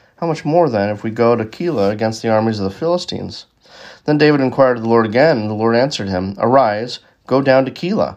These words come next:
for I will give the Philistines into your hand." And David and his men went to Keilah and fought with the Philistines and brought away their livestock and struck them with a great blow. So David saved the inhabitants of Keilah.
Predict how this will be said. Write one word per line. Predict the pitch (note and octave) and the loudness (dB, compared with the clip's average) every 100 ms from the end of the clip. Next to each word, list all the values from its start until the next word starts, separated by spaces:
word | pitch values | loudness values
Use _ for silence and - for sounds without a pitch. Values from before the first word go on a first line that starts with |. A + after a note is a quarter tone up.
| _ _ _ _ | _ _ _ _
for | _ A#2+ | _ 2
I | C#3+ | 2
will | D3+ | 2
give | C#3 C#3 | -2 -4
the | |
Philistines | A#2 D3+ E3 E3 G#2 G#2 | -2 -2 -2 -4 -6 -6
into | A2+ | -4
your | A#2 B2+ | -2 -2
hand." | F3 A#2+ B1+ - _ _ _ - - _ | -4 -6 -10 -20 _ _ _ -20 -20 _
And | A#2+ A#2 | -4 0
David | C3 C3+ | 2 2
and | C3+ | 0
his | C#3+ C#3 | -2 0
men | A2+ A2+ | 2 2
went | A#2 | 0
to | - | -4
Keilah | - A#2 A#2 | -4 0 0
and | A2 G2+ | -2 -6
fought | - A#2 A#2 | 0 2 2
with | A#2 | -4
the | |
Philistines | B2 G2+ G2 - G#2+ G#2+ | -6 -4 -4 -4 -6 -4
and | G2+ | -4
brought | G2 A2 B2 | 2 2 2
away | A2+ G2 | 0 -2
their | G2+ F#2 | -2 -2
livestock | G2 G2+ A2+ - G#2+ A2 | 0 0 -2 -2 -2 -2
and | G2 | -10
struck | - - A2 - | -6 -2 -2 -2
them | A#2 | -6
with | A2 | -6
a | G2+ | -10
great | G2 G#2+ A2+ | -4 -4 -4
blow. | A#2 A#2+ A2 G2 _ _ - - | -4 -4 -4 -8 _ _ -20 -20
So | - A#2 | -10 0
David | B2 B2 A2+ | 2 2 -4
saved | - C3+ A#2 | -2 -2 0
the | |
inhabitants | G2+ G2+ G2 G2+ G#2 | -2 2 2 0 -6
of | A2 | -8
Keilah. | - B2 G#2 | -4 -4 -4